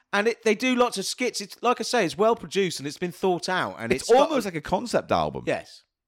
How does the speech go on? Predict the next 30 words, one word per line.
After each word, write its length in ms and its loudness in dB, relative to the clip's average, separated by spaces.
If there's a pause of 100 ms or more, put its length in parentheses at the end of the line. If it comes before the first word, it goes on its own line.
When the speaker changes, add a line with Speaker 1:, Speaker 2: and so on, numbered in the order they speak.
(140)
Speaker 2:
You 120 0
know, 140 2
it's 120 -10
got 200 0
that 180 2
vibe 640 0
of 240 -2 (220)
Speaker 1:
And 120 -4
it 40 -2
has 160 0
some 120 -4
fake 380 0
scratches 520 -2
on 300 -4
at 120 -8
the 60 -14
beginning, 380 -6
doesn't 240 -4
it? 60 -6
Speaker 2:
There's 120 -8
been 140 0
Speaker 1:
Like, 100 0
Speaker 2:
some 100 0
Speaker 1:
they 80 -2
Speaker 2:
thought 340 2
Speaker 1:
put 100 -8
Speaker 2:
put 40 -4
into 200 -4
Speaker 1:
Yes. 180 -4
Speaker 2:
it. 120 -18